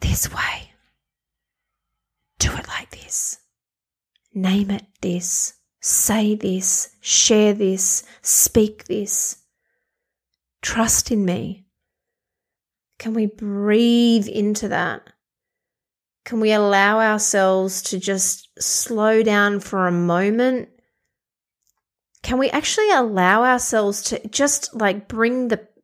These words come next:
like, switch the dial of our pace? You know, if your pace is at ten, like, "Hurry, hurry, hurry, gotta get to this result," then you are gonna look for the quickest path to get there. Sometimes the quickest path to get there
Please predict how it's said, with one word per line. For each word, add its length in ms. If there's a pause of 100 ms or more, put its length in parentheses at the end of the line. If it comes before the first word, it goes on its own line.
(120)
like, 220
switch 480
the 240 (340)
dial 420
of 120
our 120
pace? 640 (500)
You 100
know, 60
if 120
your 80
pace 320
is 80
at 100
ten, 180
like, 140
"Hurry, 220
hurry, 200
hurry, 200
gotta 160
get 180
to 100
this 200
result," 560 (420)
then 140
you 160
are 200
gonna 220
look 220
for 120
the 80
quickest 560
path 680 (920)
to 100
get 280
there. 340 (1900)
Sometimes 520
the 80
quickest 400
path 300
to 60
get 280
there 420